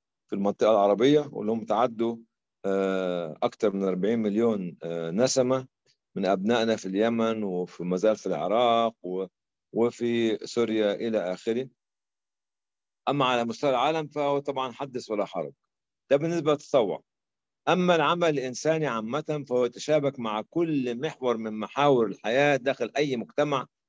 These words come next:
من المجتمعات في العالم. كبر هذا المجتمع أو صغر،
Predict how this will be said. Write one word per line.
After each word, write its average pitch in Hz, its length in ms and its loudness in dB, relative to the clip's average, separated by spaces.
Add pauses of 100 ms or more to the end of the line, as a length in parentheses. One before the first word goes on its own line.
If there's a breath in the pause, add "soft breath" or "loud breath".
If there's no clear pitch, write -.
(120)
من 123 60 0
المجتمعات 120 520 0
في - 60 -14
العالم. 92 360 -2 (720)
كبر 147 280 0 (100)
هذا 120 120 -4
المجتمع 127 580 -4
أو 92 100 -6
صغر، 139 420 0